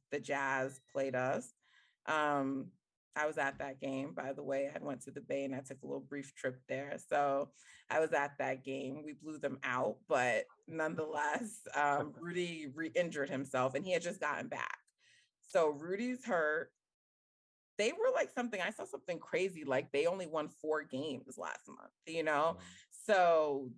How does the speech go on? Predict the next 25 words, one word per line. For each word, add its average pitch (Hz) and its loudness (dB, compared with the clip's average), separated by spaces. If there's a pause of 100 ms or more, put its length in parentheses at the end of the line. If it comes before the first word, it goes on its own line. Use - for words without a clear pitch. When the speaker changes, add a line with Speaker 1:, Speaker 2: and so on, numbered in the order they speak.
(100)
Speaker 1:
they're 240 8
dropping 170 0
steadily 127 -4
in 135 -2
the 131 -4
standings. 69 -10 (400)
They 175 8
had 185 6
enough 185 0
of 165 -6
a 151 -4
cushion 143 -4
that, 117 0
no, 131 0
I 95 2
don't 135 0
think 131 -10
it's 131 -12
gonna 131 -2
take 127 -8
them 127 -4
out 117 -4
of 127 -10
the 87 -10 (120)
playoffs. 214 0